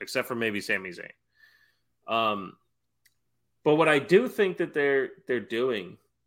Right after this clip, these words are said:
'cause I listened to us on episode one last week, I do think they're setting this up for a final boss aspect where Kevin Owens is gonna go through everyone. The main money match is with him and Sami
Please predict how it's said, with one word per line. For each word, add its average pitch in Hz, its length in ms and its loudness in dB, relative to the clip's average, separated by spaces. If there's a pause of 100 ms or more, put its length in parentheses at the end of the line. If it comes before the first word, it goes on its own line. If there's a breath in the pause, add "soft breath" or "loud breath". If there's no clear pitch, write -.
'cause 113 140 -10
I 117 80 -4
listened 170 320 -4
to 156 120 -4
us 123 220 -4
on 120 200 0
episode 110 380 -4
one 101 220 -4
last 95 300 -6
week, - 280 -14 (960)
I 117 120 4
do 170 200 6
think 170 220 0
they're 123 140 2
setting 117 360 0
this 104 200 -4
up 101 240 0
for 101 340 -2
a 90 60 -12
final 98 320 -2
boss 92 340 -10
aspect - 640 -12 (400)
where 95 480 0 (1120)
Kevin 135 220 2
Owens 120 200 0
is 107 80 -8
gonna 104 160 -4
go 107 160 0
through 101 180 -2
everyone. 92 560 -4 (120)
The 101 100 -2
main 120 300 0
money 113 300 -2
match 98 460 -4
is 107 280 -4
with 98 200 -4
him 101 200 -4
and 98 160 -4
Sami 92 540 -4